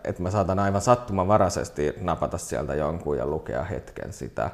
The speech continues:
ja niin tota, laskea sen alas ja sitten katsoa, että palaako siihen hetken päästä uudestaan vai ottaako seuraavan.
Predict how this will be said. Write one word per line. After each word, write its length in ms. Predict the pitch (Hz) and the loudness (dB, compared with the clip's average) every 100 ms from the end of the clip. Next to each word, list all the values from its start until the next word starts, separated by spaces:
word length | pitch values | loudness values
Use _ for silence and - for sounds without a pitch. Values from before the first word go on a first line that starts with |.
| - - - - - | -8 -20 -20 -20 -10
ja 260 | - 71 67 | -4 -2 -2
niin 200 | 69 73 | -4 -4
tota, 320 | 71 - 62 | -6 -2 0
laskea 360 | 80 - - - | 0 -2 -4 -4
sen 280 | - 69 | -2 -4
alas 480 | 52 67 60 64 - | -2 -4 -4 -6 -6
ja 100 | 57 | -6
sitten 320 | - - - | -6 -6 -6
katsoa, 360 | - - - - | -6 -8 -6 -6
että 320 | - - - - | -6 -6 -6 -4
palaako 380 | - 73 64 64 | -2 0 0 -2
siihen 440 | - 57 76 104 - | -6 -4 -4 -4 -6
hetken 360 | - - 57 - | -8 -8 -8 -6
päästä 280 | - - | -6 -4
uudestaan 600 | 71 92 95 - 85 82 | -2 0 0 0 0 2
vai 200 | 80 80 | 2 0
ottaako 400 | 80 - 76 78 | 0 -2 -2 -2
seuraavan. 600 | - - 50 - 53 - | -4 -4 -4 -4 -6 -8